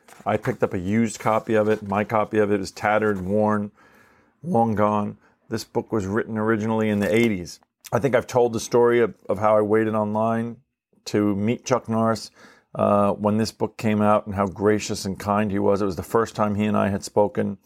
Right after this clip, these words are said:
Subsequently, we've spoken, uh, for interview purposes. But this book is a great look at his life, his history,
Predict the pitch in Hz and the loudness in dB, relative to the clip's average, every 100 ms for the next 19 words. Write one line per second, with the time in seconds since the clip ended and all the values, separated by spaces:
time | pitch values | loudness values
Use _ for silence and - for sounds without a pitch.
0 | - - 135 127 117 117 110 107 110 101 | -14 -2 -2 0 -4 -2 0 2 0 -2
1 | - 113 107 107 104 - - - _ - | 0 0 0 -2 -4 -8 -20 -20 _ -4
2 | 101 95 95 95 - _ _ _ - 110 | -2 0 0 -2 -8 _ _ _ -10 -4
3 | 104 110 101 101 - 101 101 95 101 95 | -2 -2 -4 -4 -2 -2 -2 -6 -6 -8
4 | _ _ _ _ - 101 123 139 - - | _ _ _ _ -4 -4 0 0 0 -2
5 | 135 127 - _ _ _ _ _ _ - | -2 -2 -20 _ _ _ _ _ _ -2
6 | 123 123 117 - 92 113 127 127 - 123 | 0 2 0 -4 -6 0 2 2 -2 0
7 | 123 127 120 110 90 107 - 120 135 139 | 0 2 2 2 -2 -4 0 2 2 0
8 | - 104 95 135 - - 123 113 | -4 -6 -2 -2 -2 -2 -2 -2